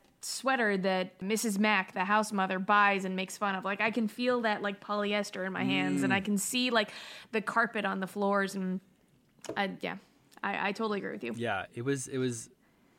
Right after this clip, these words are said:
Speaker 2: so I guess because it was one of the early, earliest quote unquote, like, slasher films,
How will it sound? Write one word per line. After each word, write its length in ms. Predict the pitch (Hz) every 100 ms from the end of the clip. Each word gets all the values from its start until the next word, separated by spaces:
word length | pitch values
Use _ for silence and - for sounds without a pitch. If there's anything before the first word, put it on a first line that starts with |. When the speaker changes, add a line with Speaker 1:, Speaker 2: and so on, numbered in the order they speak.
| _ - -
Speaker 2:
so 340 | - - 139
I 160 | 131 135
guess 180 | 156 147
because 360 | 165 147 131
it 120 | 123 127
was 260 | 117 101 - _ _ -
one 160 | 110
of 80 | 113
the 100 | 107
early, 300 | 107 107 107 - _ -
earliest 500 | 123 113 107 - -
quote 220 | - 113
unquote, 320 | 101 - 101 90
like, 140 | 90
slasher 440 | - 120 117 107
films, 600 | 95 95 95 92 95 90